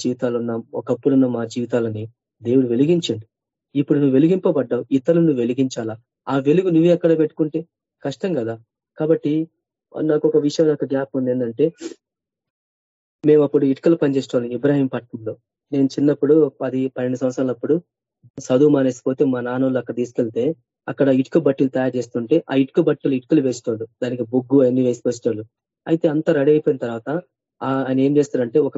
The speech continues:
పెద్ద దివిటీ తీసుకుంటాడు. ఆయన కొంచెం డీజిల్ పోసి మంట వేసేసి ఎన్నో వందల పొయ్యిలు ఉంటాయి చుట్టూరు, ఆ బట్టి చుట్టూరు. అని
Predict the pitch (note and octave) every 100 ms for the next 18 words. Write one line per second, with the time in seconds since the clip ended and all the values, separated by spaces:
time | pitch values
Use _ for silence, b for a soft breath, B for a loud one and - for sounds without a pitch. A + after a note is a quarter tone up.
0 | - B2+ C#3 C3 C3+ D3+ D#3 B2+ - A2
1 | - - _ _ _ _ B2+ C3 C3 C3
2 | B2 C3 C3+ C#3+ C3+ B2+ A#2+ A#2 B2+ C3+
3 | B2 A2+ E3 F#3 _ _ _ _ C3+ E3
4 | F3+ C#3+ C3+ E3+ F3 D3 D3+ C3+ A#2+ -
5 | A#2+ C#3 B2+ A2+ - A2+ B2 B2+ - -
6 | B2+ A2+ - _ _ _ _ _ E3